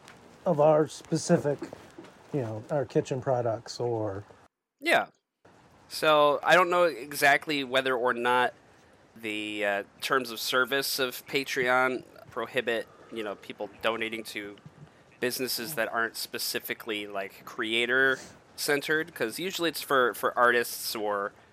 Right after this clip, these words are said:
Speaker 2: musicians or, uh, people who run podcasts.
Speaker 1: Gotcha. Some sort of entertainment.
Speaker 2: Yeah, it's usually some sort of arts and entertainment that I see people, uh, using Patreon to,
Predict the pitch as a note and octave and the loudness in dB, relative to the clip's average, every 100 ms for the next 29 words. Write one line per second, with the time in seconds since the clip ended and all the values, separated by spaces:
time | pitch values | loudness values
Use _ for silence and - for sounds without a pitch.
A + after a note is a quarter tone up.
0 | - _ A2 A2 A#2+ - A#2+ G#2+ G#2 G2+ | -20 _ -12 -4 -2 0 -2 -2 -6 -10
1 | G2+ F#2+ F#2+ F#2+ - - - - - F#2 | -8 -6 -8 -10 -18 -20 -20 -20 -10 -8
2 | F2 F#2 - C#3 A#2+ G#2+ G#2 G2 - - | -8 -10 -10 -10 -8 -8 -10 -14 -20 -2
3 | A#2+ A2 - A2 G#2 A2 G#2 F#2+ F#2+ - | 0 0 0 0 0 0 -2 -2 -6 -10
4 | - - - - C#3 A#2+ A#2+ - A2+ F#2+ | -14 -14 -16 -6 -4 -2 -6 -8 -10 -12
5 | - - _ - - - - - F3+ - | -16 -20 _ -20 -20 -20 -4 4 4 8
6 | E3+ C#3+ D#3 D3 D3 C#3+ C3 B2+ B2+ - | 8 8 4 2 2 2 0 -2 -6 -10
7 | - - - - _ _ - F3+ D3 D#3 | -20 -20 -20 -20 _ _ 2 4 6 2
8 | E3+ A3 A#3+ B3+ A3+ - A3+ A3 A3+ G#3 | -2 -2 0 0 0 2 2 4 4 4
9 | F3+ D#3+ D#3+ D3+ C3+ C#3 B2+ - B2 B2 | 4 4 4 2 0 -2 -8 -2 -2 2
10 | C#3 - _ _ _ B2 A#2+ A#2 - - | 0 -2 _ _ _ 2 4 4 2 -2
11 | B2+ B2+ B2 B2 _ _ _ _ - B2+ | -2 -4 -6 -10 _ _ _ _ -12 -8
12 | A2+ A2 G#2 - _ - A2 G2+ G2+ B2 | -6 -4 -6 -10 _ -10 -4 -4 -4 -4
13 | B2 A#2+ A2+ G#2+ B2 - A#2+ A#2 A2+ - | -4 -2 -4 -4 -4 -2 0 0 -4 -6
14 | G#2+ G#2 G2+ | -6 -6 -6